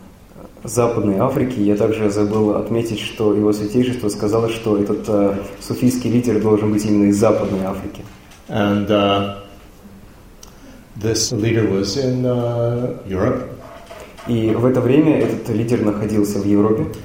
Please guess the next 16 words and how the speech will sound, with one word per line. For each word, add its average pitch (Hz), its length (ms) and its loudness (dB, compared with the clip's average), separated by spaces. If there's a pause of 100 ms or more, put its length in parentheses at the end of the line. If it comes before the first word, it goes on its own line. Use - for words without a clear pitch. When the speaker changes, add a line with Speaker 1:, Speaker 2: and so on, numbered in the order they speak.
(240)
Speaker 2:
And 101 480 0
he 104 120 0
was, 98 320 -2
uh, 123 260 0
going 107 360 -2 (140)
to 98 440 0
India 120 440 0 (400)
for 131 120 -4
some, 117 360 -2
uh, 101 320 -2
Ayurvedic 98 640 -2
medical, 110 600 -2
uh, 123 180 2
treatment. - 540 -6 (480)
Speaker 1:
Он 117 180 -4
собирался 113 760 0